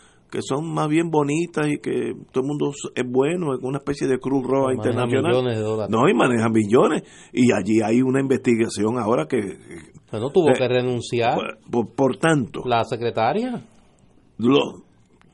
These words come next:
Speaker 1: todos los puertorriqueños, desde los anárquicos hasta los fascistas, estoy cubriendo todo. ¿Hay alguno que diga que las cosas están bien? Pues como la contestación es no,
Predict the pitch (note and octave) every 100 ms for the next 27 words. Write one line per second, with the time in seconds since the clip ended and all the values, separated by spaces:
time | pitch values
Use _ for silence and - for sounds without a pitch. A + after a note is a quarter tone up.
0 | _ _ G3 G#3+ G#3+ F#3+ F#3 D#3 D3+ F3
1 | F3 E3 - - A#2+ A2+ A2 A2 G#2 G#2
2 | B2+ F#3+ - F#3+ F3+ - - G2 - G#2+
3 | - G#2 B2+ - D#2+ C#2+ - _ - C3
4 | - D#3 E3 D3 B2 C#3 G#2 D#2+ - -
5 | - A#2 D#3 E3+ D3+ F3+ E3 C#3+ D#3 D3+
6 | B2+ A#2 C3+ C#3+ C#3 D3+ C#3+ D#3 B2 -
7 | - - - - - G#2+ A2 G#2 G#2+ G2+
8 | G#2 G2+ G2+ F2+ F#2 D3 F#3+ F3+ - D#3+
9 | E3+ C#3+ B2+